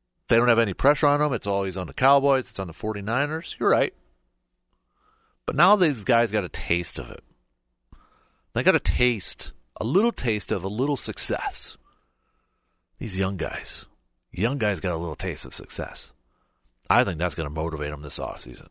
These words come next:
I think that's gonna drive them this offseason. I think you mix that in with a veteran like an Aaron Jones, who maybe has a couple more years, and he's had a few bites of that tasty apple, and he wants to get over that hump and get to a Super Bowl and win a championship. You mix that in there,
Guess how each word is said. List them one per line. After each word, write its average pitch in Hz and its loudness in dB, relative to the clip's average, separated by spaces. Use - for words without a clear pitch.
I 98 4
think 104 -2
that's 90 0
gonna 73 -8
drive 78 2
them 69 -12
this 71 -4
offseason. 69 -6
I 95 -2
think 113 -6
you 107 -6
mix 131 -2
that 117 6
in 113 2
with 98 0
a 98 2
veteran 101 2
like 98 0
an 90 -4
Aaron 95 -2
Jones, 92 -2
who 95 -2
maybe 113 0
has 120 4
a 123 -4
couple 98 -4
more 92 -4
years, 82 -8
and 95 -8
he's 110 -4
had 120 6
a 95 0
few 104 -2
bites 95 0
of 85 -10
that 92 -2
tasty 95 0
apple, 85 -2
and 98 -2
he 107 -2
wants 104 -2
to 127 -6
get 107 -2
over 104 -2
that 101 0
hump 98 -6
and 92 -6
get 95 -6
to 104 -6
a 95 -6
Super 92 -8
Bowl 95 -2
and 90 -6
win 92 -4
a 90 -6
championship. 87 -6
You 110 -6
mix 160 -6
that 151 2
in 170 -2
there, 196 -4